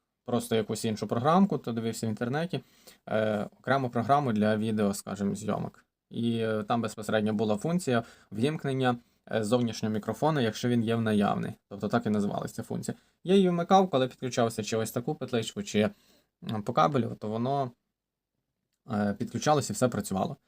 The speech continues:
А в стаціонарі ні. Тому, скажімо так, потрібно все це тестити, а щоб затестити, потрібно, ну, телефон вмикати, е, ну, а я наразі знімаю на ньому.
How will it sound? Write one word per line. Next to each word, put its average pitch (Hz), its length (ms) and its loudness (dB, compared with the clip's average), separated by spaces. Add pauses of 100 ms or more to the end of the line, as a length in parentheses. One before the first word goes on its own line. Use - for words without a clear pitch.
(220)
А 113 160 2
в 110 60 -4
стаціонарі 139 500 0
ні. 104 240 0 (240)
Тому, 135 460 -4
скажімо 107 380 -4
так, - 240 -8 (120)
потрібно 127 320 2
все 117 200 0
це 104 140 -4
тестити, 135 500 0 (360)
а 110 120 -2
щоб - 160 -2
затестити, 110 500 -2
потрібно, 104 380 -2
ну, 101 220 0
телефон 101 320 -6
вмикати, 123 440 -4
е, 101 320 -6
ну, - 240 -8 (460)
а 110 120 -4
я 120 100 2
наразі 107 280 0
знімаю 101 420 0
на - 100 -8
ньому. 127 140 -8